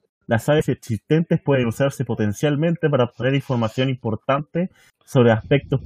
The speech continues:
previamente inexplorados de la locomoción terópeda bípeda no aviar. O sea, estos tipos descubrieron que si a un pollo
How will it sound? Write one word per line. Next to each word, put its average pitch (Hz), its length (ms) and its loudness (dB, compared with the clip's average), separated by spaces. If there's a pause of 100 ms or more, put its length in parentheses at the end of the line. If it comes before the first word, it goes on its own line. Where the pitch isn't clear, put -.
previamente 180 520 4
inexplorados 147 580 0
de 139 60 -2
la 127 60 2
locomoción 120 640 -2
terópeda 120 440 2
bípeda 113 360 -4
no 107 180 -6
aviar. - 300 -12 (160)
O - 40 -18
sea, 147 360 0
estos - 340 -10
tipos 123 300 -4
descubrieron 113 560 -4
que 104 120 -12
si - 160 -10
a - 20 -4
un 160 180 -2
pollo 117 460 -4